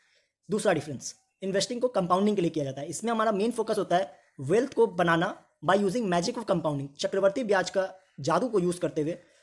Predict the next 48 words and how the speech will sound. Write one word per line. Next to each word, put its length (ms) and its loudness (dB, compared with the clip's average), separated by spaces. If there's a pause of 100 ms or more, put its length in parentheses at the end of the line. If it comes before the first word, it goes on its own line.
(140)
हम 120 0
इन्वेस्टिंग 380 2
में 80 -2 (120)
पैसे 220 0
बनाते 320 -4
हैं। 120 -14 (360)
इसमें 200 0
एक 80 2
इन्वेस्टर 320 2
जो 100 4
होता 180 2
है 120 -4 (220)
वो 40 2
एक 100 -2
कंपनी 340 0
के 140 6
लॉन्ग 420 4
टर्म 140 2
स्टोरी 300 2
पे 100 0
बेट 180 2
करता 260 -8
है। 120 -14 (240)
वो 80 2
देखता 240 2
है 120 -6
आने 180 2
वाले 180 2
दस 260 0
साल 120 2
में 60 2
ये 60 4
कंपनी 360 0
जो 100 4 (100)
करेगी, 420 4 (500)
अभी 160 0
उसने 200 -2
किया 240 2
नहीं 120 0
है, 60 -4
वो 180 -2
जो 100 4
करेगी 420 2 (320)
उस 100 -4
पर 160 2
हम 240 0
बेट 160 2
करके 300 2